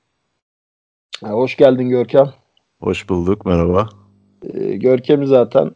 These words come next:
Speaker 1: hepiniz yakından tanıyorsunuz. Ee, kendisi de benim gibi podcast'te,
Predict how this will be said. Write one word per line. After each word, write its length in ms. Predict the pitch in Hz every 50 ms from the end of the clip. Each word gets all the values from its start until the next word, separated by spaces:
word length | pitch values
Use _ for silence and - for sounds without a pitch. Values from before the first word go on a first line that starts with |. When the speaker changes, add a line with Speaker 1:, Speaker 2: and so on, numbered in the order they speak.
| -
Speaker 1:
hepiniz 460 | - - - - 113 113 127 127 - -
yakından 540 | - 113 110 - - 123 120 117 120 123 123
tanıyorsunuz. 760 | - 127 117 117 117 117 101 - - 107 110 123 123 - - - -
Ee, 240 | - 107 - - 104
kendisi 540 | - 131 110 104 107 104 - - - 117 120
de 140 | 110 107
benim 280 | 113 110 110 113 110 104
gibi 280 | 104 101 104 113 120 - - _ -
podcast'te, 760 | - - - - - - 95 90 - _ - - - -